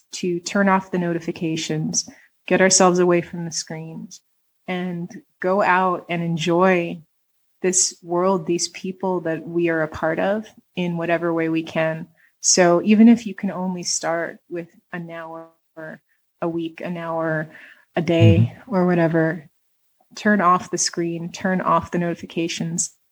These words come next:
Speaker 1: and spend time with the people around you, with the world around you, so that you can refresh, recharge, and be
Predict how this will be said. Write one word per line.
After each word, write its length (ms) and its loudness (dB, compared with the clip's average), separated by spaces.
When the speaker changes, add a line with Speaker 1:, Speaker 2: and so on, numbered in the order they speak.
Speaker 1:
and 240 -2
spend 380 4
time 640 -2
with 280 0
the 120 -2
people 400 2
around 340 2
you, 240 2
with 280 -2
the 80 -6
world 340 -6
around 320 -2
you, 260 -2
so 720 4
that 300 -2
you 240 -2
can 720 -4
refresh, 680 0
recharge, 720 0
and 460 -4
be 380 0